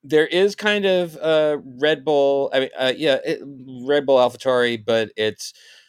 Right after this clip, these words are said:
the Toyotas, um, 'cause you have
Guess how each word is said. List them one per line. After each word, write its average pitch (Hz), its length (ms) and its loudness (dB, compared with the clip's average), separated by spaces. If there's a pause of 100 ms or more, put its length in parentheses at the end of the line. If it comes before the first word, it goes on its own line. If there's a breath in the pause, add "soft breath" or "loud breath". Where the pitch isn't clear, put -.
(240 soft breath)
the 113 100 -12
Toyotas, 117 1080 2 (140)
um, 101 600 0 (380)
'cause 107 160 -10
you 117 120 -4
have 110 540 0